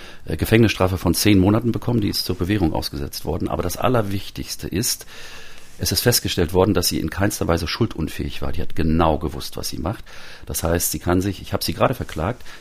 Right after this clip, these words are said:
sie kann sich nicht darauf berufen, dass sie im Zustand der Schuldunfähigkeit gehandelt hat. Denn wenn das der Fall wäre, dann würde sie auch keinen Schadensersatz, äh, schulden.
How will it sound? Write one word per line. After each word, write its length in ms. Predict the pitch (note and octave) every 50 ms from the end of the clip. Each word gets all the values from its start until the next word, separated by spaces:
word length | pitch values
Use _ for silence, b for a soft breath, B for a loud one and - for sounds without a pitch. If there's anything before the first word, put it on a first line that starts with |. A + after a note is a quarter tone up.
| B
sie 60 | - -
kann 160 | - E2 D2+
sich 120 | D#2+ - F#2+
nicht 320 | F#2 A#2 F3 F#3 - -
darauf 260 | D#2 - - A#1 - -
berufen, 560 | - - - E2+ F2 F#2+ - C#3 C#3 D3+ B B B B B B
dass 320 | - E2+ F#2 A2+ - - -
sie 420 | - - G2 G2 G#2 A2+ B2 - - - -
im 300 | - - G2 G#2 A2 - - -
Zustand 420 | - - - A2+ - - G#2 F#2+ F2+
der 80 | F#2
Schuldunfähigkeit 1080 | - - - C3 C3 C3 - - G#2 G2 F2 - - E2 D#2 D#2 - - - E2+ - -
gehandelt 420 | E2+ D#2+ D2 D#2+ F2 G2 - -
hat. 160 | A#2 B2 -
Denn 160 | - E2 D#2+
wenn 120 | - E2 E2
das 220 | - A2 - -
der 100 | - F3
Fall 260 | - - F3 B2 E2
wäre, 320 | - - C2+ - - G#2+ D#3+ B B B B B B B B -
dann 160 | - E2 E2
würde 160 | F2+ F2+ G2
sie 140 | F#2+ G2+ F#2
auch 140 | - F#2+ -
keinen 200 | - G#2+ G#2 -
Schadensersatz, 800 | - A#2+ A2 G2+ F2+ D2 C2 B1+ C#2+ C2 - - - - - -
äh, 160 | - G#1 - -
schulden. 480 | - - E2+ E2+ F2+ G#2+ A#2 C3+ B